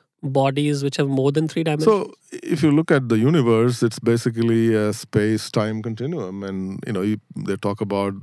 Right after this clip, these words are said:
Speaker 2: the shape of the universe in that context.
Speaker 1: No, that's fine. I think
Speaker 2: Right.
Speaker 1: that's, that, that's feels a little bit out of reach to grasp
Speaker 2: Yeah,
Speaker 1: the,
Speaker 2: um, in
Speaker 1: but is there a way of creating entities which, of course, will have these three dimensions, but,
Speaker 2: Yeah, so
Speaker 1: uh,
Speaker 2: I
Speaker 1: which
Speaker 2: suppose, um,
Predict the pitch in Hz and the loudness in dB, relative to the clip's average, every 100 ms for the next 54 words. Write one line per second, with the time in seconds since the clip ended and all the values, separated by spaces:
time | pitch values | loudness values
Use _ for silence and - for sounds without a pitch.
0 | - 107 - 110 110 110 110 127 131 82 | -10 -8 -2 -2 0 0 0 2 0 -2
1 | 78 - - - 98 95 95 104 104 117 | -6 -8 -14 -10 -8 -6 -6 -4 -2 -2
2 | 123 - - 170 170 180 - 151 113 120 | -4 -8 -4 -2 0 -2 0 -2 -2 -4
3 | 123 139 104 131 - - 139 135 135 - | -4 -2 0 -2 -4 -8 -8 -4 -6 -6
4 | - - - 190 165 160 165 160 139 139 | -12 -10 -2 0 4 4 4 4 2 2
5 | 135 139 131 - - 135 135 123 123 - | 2 0 0 -2 -4 -2 0 -2 -2 -6
6 | - 135 101 127 123 120 104 101 101 101 | 2 2 2 0 -2 -2 -2 -2 -4 -4
7 | - 143 156 151 160 165 165 160 - - | -2 0 0 0 2 4 2 0 -4 -2
8 | 156 156 156 - 160 156 156 151 151 143 | 0 2 0 0 2 2 2 2 2 2
9 | - - 147 147 143 139 139 - - 147 | 0 0 2 2 2 0 0 -4 -8 -2
10 | 170 135 - 135 131 131 131 - 139 127 | 0 0 0 0 0 -2 -6 -4 -2 -2
11 | 123 120 - 120 160 - - 139 170 208 | -2 -4 -4 -6 -8 -10 -8 -2 2 4
12 | 190 185 196 180 165 - - 202 202 175 | 4 2 2 2 2 0 2 4 4 4
13 | 143 127 135 117 107 101 95 101 | 0 0 2 4 2 0 -4 -8